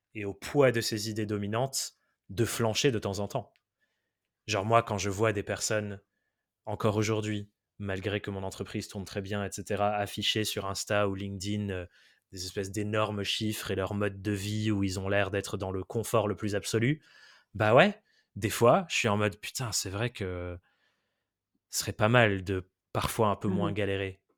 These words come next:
Speaker 1: Et ça, ça m'arrive surtout dans les moments de faiblesse émotionnelle ou dans les moments où,
Speaker 2: Mhm.
Speaker 1: enfin, même pas faiblesse émotionnelle, j'ai pas envie de dire de la faiblesse, mais de, d'instabilité émotionnelle où je suis pas, euh, bien sur mes appuis, quoi. Donc, je pense que c'est une lutte perpétuelle.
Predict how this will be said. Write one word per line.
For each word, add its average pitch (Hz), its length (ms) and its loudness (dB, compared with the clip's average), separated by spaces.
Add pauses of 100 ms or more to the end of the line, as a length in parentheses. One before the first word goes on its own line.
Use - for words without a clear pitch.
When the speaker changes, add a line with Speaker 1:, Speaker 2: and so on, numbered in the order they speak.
Speaker 1:
Et 104 80 -8
ça, 107 160 0
ça 92 220 -2
m'arrive 92 300 -8
surtout - 300 -8
dans 98 140 -2
les 92 80 -4
moments 98 300 -2
de 95 80 -4
faiblesse 95 440 -4
émotionnelle 101 600 -2
ou 101 40 -4
dans 92 140 -8
les 92 100 -8
moments 95 340 -6
où, 95 40 0
Speaker 2:
Mhm. 180 260 -2 (720)
Speaker 1:
enfin, 98 120 -6
même 104 140 -2
pas 110 120 2
faiblesse 120 420 4
émotionnelle, 117 480 4
j'ai 98 120 -4
pas 110 80 0
envie 104 120 0
de 104 60 -4
dire 104 220 -4
de 98 60 -4
la 101 60 0
faiblesse, 113 420 0
mais 95 240 -6
de, 92 360 -10 (500)
d'instabilité 110 680 2
émotionnelle 104 460 -2
où 92 80 -6
je - 80 -6
suis - 80 -12
pas, 95 260 2
euh, 90 240 -6
bien 95 260 2
sur 98 180 0
mes 98 160 2
appuis, 123 240 -4
quoi. 127 220 -4 (1200)
Donc, 110 140 0
je 107 100 2
pense 147 240 8
que - 80 0
c'est 113 140 2
une 107 100 2
lutte 131 260 2
perpétuelle. 104 640 0